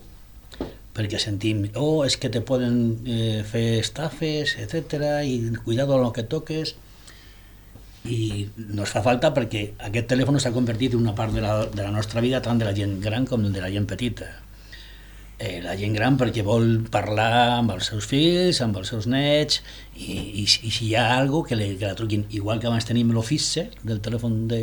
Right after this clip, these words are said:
de, de Telefònica, avui en dia tothom té un telèfon, sigui de l'edat que sigui, tothom. Per lo tant,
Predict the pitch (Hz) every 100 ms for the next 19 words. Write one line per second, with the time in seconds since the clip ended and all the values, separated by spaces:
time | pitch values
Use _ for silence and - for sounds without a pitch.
0 | 113 113 113 117 113 123 120 151 151 143
1 | 151 151 107 117 120 117 120 - - -
2 | 123 120 131 120 110 98 95 - 90 82
3 | - - - - - - - 135 135 147
4 | 147 - 110 107 107 113 110 104 - -
5 | - - 95 - 85 85 - - - -
6 | - 101 101 120 139